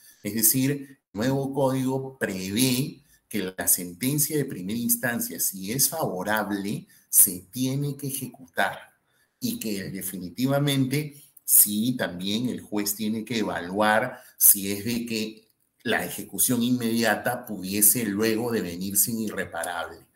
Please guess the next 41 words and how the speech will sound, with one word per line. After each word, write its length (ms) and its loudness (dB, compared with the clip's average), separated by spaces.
Pero, 460 4
a 140 -4
diferencia 720 0
del 200 -4
actual 480 -6
código, 640 -2
esa 220 0
es 100 4
una 160 -2
figura 800 -4
bien 240 -4
importante, 600 -6
así 200 -2
que 140 -8
mucho 340 -6
ojo, 320 -4
colegas, 640 -4
porque 260 -12
esa 140 -8
es 140 -2
una 160 -8
novedad 420 -6
que 80 -16
tiene 480 -14
el 100 -20
nuevo 320 -16
código. 340 -10
Y, 420 2
finalmente, 1040 2
lo 300 -4
que 80 -8
se 160 -4
sabe 500 2
es 160 -8
que 280 -8
es, 320 -10
es 340 -2
la 160 -4
defensa 460 -2
de 100 -2
Cerrón 540 0